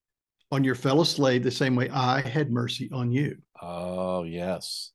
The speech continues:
Speaker 1: So he, he, he owed mercy to the next guy, or what we call forgiving forward.
Speaker 2: Yeah. That's
Speaker 1: And
Speaker 2: really
Speaker 1: the
Speaker 2: powerful.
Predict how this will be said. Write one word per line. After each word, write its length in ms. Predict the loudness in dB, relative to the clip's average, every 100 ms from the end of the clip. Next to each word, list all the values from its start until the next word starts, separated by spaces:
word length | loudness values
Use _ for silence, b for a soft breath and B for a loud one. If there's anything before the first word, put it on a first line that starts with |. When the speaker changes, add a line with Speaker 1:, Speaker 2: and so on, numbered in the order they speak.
| _ _ -20 B
Speaker 1:
So 200 | 2 6
he, 180 | 8 6
he, 240 | 6 4 4
he 260 | 6 8
owed 200 | 10 10
mercy 440 | 10 8 8 6 4
to 120 | 6
the 80 | 6
next 220 | 6 4
guy, 160 | 4 6
or 80 | 6
what 180 | 6
we 100 | 6
call 220 | 6 4 4
forgiving 420 | 2 0 0 -2
forward. 340 | -6 -8 -10 -20 _ _ _ _ _ 2
Speaker 2:
Yeah. 340 | 6 6 4 -4 _ _ _ _ _ _ _ _ 4
That's 260 | 6 8
Speaker 1:
And 80 | 10
Speaker 2:
really 160 | 10 8
Speaker 1:
the 60 |
Speaker 2:
powerful. 500 | 6 6 6 2 -8